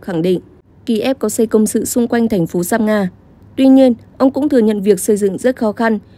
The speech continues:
vì Nga thường xuyên tấn công trong thời gian qua. Ngoài ra, các nghị sĩ Ukraine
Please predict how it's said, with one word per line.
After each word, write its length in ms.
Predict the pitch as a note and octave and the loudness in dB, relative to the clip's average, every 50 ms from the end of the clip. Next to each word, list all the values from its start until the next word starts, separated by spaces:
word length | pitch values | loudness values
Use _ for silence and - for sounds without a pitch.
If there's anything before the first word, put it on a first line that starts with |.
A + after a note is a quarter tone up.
| - _ _ | -20 _ _
vì 80 | C4+ C4 | 0 2
Nga 160 | C4 C#4 C#4+ | 2 2 2
thường 220 | C#4+ - B3 G#3+ F#3+ | 2 0 0 0 0
xuyên 220 | - B3+ A#3+ A#3+ | -2 -2 -2 0
tấn 200 | A#3 G#3 G3 - | 0 -2 -2 -2
công 200 | - A#3 A3+ A3 | -2 -2 -2 -2
trong 200 | - A3 G3+ F#3+ | -2 -4 -6 -4
thời 120 | F#3 E3+ | -4 -6
gian 180 | D3+ - F#3 F#3 | -6 -6 -6 -4
qua. 260 | - G3 F#3+ F3+ F3+ F3+ - _ - - _ _ _ _ - - - - _ _ _ _ | -2 -2 -2 -2 -4 -6 -10 _ -20 -20 _ _ _ _ -20 -20 -20 -20 _ _ _ _
Ngoài 200 | A3 G#3+ G3 F3+ | -2 -2 0 0
ra, 320 | F3+ A#3 A3 G#3 G3 F#3+ - - - | 0 0 -2 -2 -2 -4 -10 -16 -6
các 100 | - B3 | -2 0
nghị 180 | B3+ B3+ A#3+ A3+ | 2 2 0 0
sĩ 220 | - - A#3 - - | -2 -4 -4 -4 -4
Ukraine 680 | A3+ A3 - A3 G#3+ G#3 G#3 G#3 G#3+ G#3+ G#3 G3+ G3 | -6 -2 0 0 0 0 0 0 0 0 -2 -2 -6